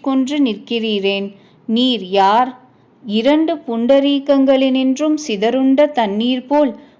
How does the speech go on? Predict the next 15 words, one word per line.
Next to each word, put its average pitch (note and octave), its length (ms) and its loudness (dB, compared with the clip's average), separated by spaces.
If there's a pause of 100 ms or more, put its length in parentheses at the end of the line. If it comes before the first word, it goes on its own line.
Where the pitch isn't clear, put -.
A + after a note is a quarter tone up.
உமது D4+ 420 4 (100)
கண்களினின்றும் C4 1000 0 (220)
சோகத்தால் D4+ 760 2
உண்டாகிய A#3 720 0
நீர் A#3 320 0 (360)
யாது A#3+ 520 2
காரணமாய் B3+ 800 2
பெருகுகின்றது? A3+ 920 -2 (640)
நல்லீர் A#3+ 600 -6 (360)
தேவர்களுக்குள் C#4 1000 0 (180)
அல்லது G#3+ 420 0 (180)
அசுரர்களுக்குள், C4 1040 -2 (340)
நாகர், B3+ 720 2
கந்தர்வர், C4 840 0
ரக்ஷகர்களுக்குள் A#3+ 1160 -2